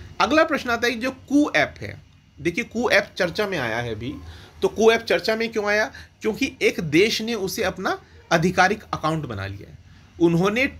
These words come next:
Twitter को तो प्रतिबंधित कर दिया और भारत का जो कू ऐप है, इसको उन्होंने अपना लिया है, इस कारण से कू ऐप जो है वो चर्चा में आया। अफ्रीका के एक देश नाइजीरिया ने Twitter को प्रतिबंधित करते हुए भारतीय ऐप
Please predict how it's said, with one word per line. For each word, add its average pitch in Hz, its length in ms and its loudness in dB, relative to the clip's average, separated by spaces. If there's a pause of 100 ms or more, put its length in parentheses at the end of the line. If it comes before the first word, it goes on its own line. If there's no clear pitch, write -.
Twitter 165 280 2
को 233 120 0
तो 233 140 -2
प्रतिबंधित 143 640 -2
कर 180 160 -2
दिया 196 200 0
और 202 180 0
भारत 151 460 0
का 202 80 0
जो 170 140 -2
कू 208 360 -10
ऐप 117 240 0
है, 110 240 -6 (280)
इसको 143 260 0
उन्होंने 117 440 -2
अपना 139 300 0
लिया 98 220 -2
है, 160 120 -4
इस 160 140 -4
कारण 110 300 0
से 175 120 -4
कू - 280 -4
ऐप 113 120 -2
जो 113 160 -6
है 180 100 -2
वो - 80 -2
चर्चा 101 360 -4
में 98 180 -10
आया। - 180 -14 (800)
अफ्रीका 262 440 2
के 302 120 -4
एक 196 220 0
देश 131 440 -2 (100)
नाइजीरिया 143 680 0
ने 104 280 -4 (480)
Twitter 214 280 2
को 269 160 0
प्रतिबंधित 196 640 0
करते 127 300 -2
हुए 120 400 0 (340)
भारतीय 170 560 0
ऐप 104 340 -4